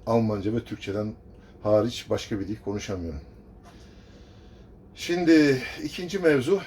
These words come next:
siyasi görüşümler arkadaşlar. Onu da belirteyim de bir acabalar kalmasın içinizde. Şimdi arkadaşlar, ben kim, hangi partiyi tutuyorum, kimi tutuyorumdan ziyade hangi parti tutmuyorum onu açıklayayım ben ilk önce.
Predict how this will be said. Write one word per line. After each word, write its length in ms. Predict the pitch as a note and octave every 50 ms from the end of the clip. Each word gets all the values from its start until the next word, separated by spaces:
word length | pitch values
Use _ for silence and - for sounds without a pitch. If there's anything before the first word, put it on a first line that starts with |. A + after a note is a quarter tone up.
| - - - - - -
siyasi 440 | - - - - E3 F3 E3 - G#3
görüşümler 400 | E3+ D#3+ C3 A#2 - G2 G2+ G2
arkadaşlar. 600 | F#2+ - - F#2 A#2+ A2+ - - C3 C3 - - - - - - - - - - - - - - - -
Onu 160 | - C#3 D#3
da 120 | D3 C3 A#2
belirteyim 460 | B2 A2 A#2 G#2+ - - E3 D3 A2
de 100 | F#2 E2+ - - - -
bir 200 | A#2 C3 - A#2
acabalar 440 | A2+ G#2+ A#2 A2 A2+ A2 A2 G#2 -
kalmasın 440 | - B2 A#2+ G#2+ F#2 - G2 F2 E2
içinizde. 440 | - - E2 E2 E2 D#2+ G2 A#2 - - - - - - - - - - - - - - - - - - - - - - - - - -
Şimdi 200 | - E3 F3 E3+
arkadaşlar, 800 | E3 E3 E3+ F#3+ F3+ E3 - - - E3 D#3 - - - A#2+ A#2+
ben 220 | C3 D#3 E3+ - - - - - - - - - - - - - - - - - - - _ -
kim, 360 | - - E3 E3 E3+ E3 D#3
hangi 340 | C3 F#3 G#3 G#3 F3 F3 -
partiyi 360 | - D3 C3+ A#2+ - B2 A#2
tutuyorum, 400 | - - - A#2+ B2 C3 D#3 D3+
kimi 300 | - - - F3 F#3 -
tutuyorumdan 720 | - - - C#3 C3+ B2+ B2 B2 A#2+ G#2+ G#2 C3+ D3 E3 D3
ziyade 500 | A#2 A#2 A#2 A#2 G#2+ G2 G2 - E3 - - - - - - - - - - - - - - - - -
hangi 320 | - E3 G3+ G#3+ F#3+ -
parti 400 | - E3 C#3+ C3+ B2+ - - -
tutmuyorum 440 | - E3+ E3+ - G#2+ A#2 C3 D#3 C#3 C#3
onu 180 | D3+ D#3+ E3
açıklayayım 540 | - - A2+ - - - - G2+ F2+ F2+ F2+
ben 100 | F2+ F2+
ilk 140 | F2 E2 -
önce. 300 | F2 D#2+ - C3+ -